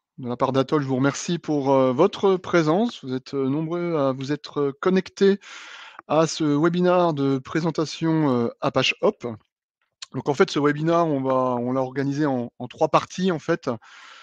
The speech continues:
Une petite partie d'introduction qui sera rapide, hein, pas plus d'une dizaine de minutes sur, euh, les grandes fonctionnalités d'Apache Hop pour, euh, éventuellement les personnes qui n'en ont jamais entendu parler.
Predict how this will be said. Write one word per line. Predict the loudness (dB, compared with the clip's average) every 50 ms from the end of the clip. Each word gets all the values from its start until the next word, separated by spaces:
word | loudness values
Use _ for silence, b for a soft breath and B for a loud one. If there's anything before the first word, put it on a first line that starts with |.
| B B B
Une | -10 -8
petite | -6 -6 -6 -6 -4 -2
partie | 0 -2 0 -2 0
d'introduction | 0 0 0 0 -2 -4 -6 -6 -6 -6 -4 -4 -4
qui | -4 -6 -6
sera | -4 -2 0
rapide, | 0 0 -2 -2 -4 -6 -4 -4
hein, | -4 -4
pas | -2 -4 -6
plus | -6 -8 -8
d'une | -6 -4 -4
dizaine | -4 -4 -2 -2 -2 -2 0
de | 0
minutes | 0 0 0 0 0 0 -2 -4
sur, | -8 -14 -12 -6 -2 0 2 2 2 2 0 -2 B B B B B B B B B _ _ -2
euh, | 0 2 2 2 2 2 2 0 0 0 0 0 0
les | -2 -2 -2
grandes | -2 0 2 2 2
fonctionnalités | 0 -2 -6 -4 -2 -2 0 2 0 2
d'Apache | 2 2 2 2 2 0 2 2
Hop | 2 2 2 -2 _ _
pour, | -14 -8 -4 -2 0
euh, | 0 0 0 -2 -2 -4 -8 -10 -12 -8 -6
éventuellement | -4 -2 -2 -2 -2 -2 0 2 2 2 2
les | 0 0
personnes | -2 -6 -6 -4 -2 -2 -2
qui | -2 -2
n'en | -2 0 0 0
ont | 2 0 0 2
jamais | 2 2 4 4
entendu | 2 0 0 -2 -4 -4 -4
parler. | 0 0 2 2 4 4 4 4 2